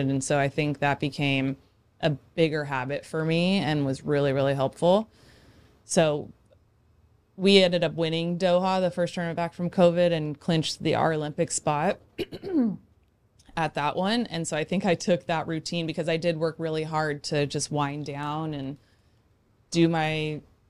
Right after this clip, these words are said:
sleeping pattern thing, um, before I went to bed. And so I just kept that for, you know, the rest of the quad.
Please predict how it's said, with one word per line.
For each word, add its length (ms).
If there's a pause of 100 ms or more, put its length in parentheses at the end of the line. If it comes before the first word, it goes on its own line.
(120)
sleeping 1200 (160)
pattern 540
thing, 600 (180)
um, 440
before 360
I 40
went 160
to 80
bed. 420
And 160
so 120
I 200 (120)
just 220
kept 280
that 300
for, 420 (260)
you 120
know, 200 (140)
the 80
rest 280
of 600
the 80
quad. 420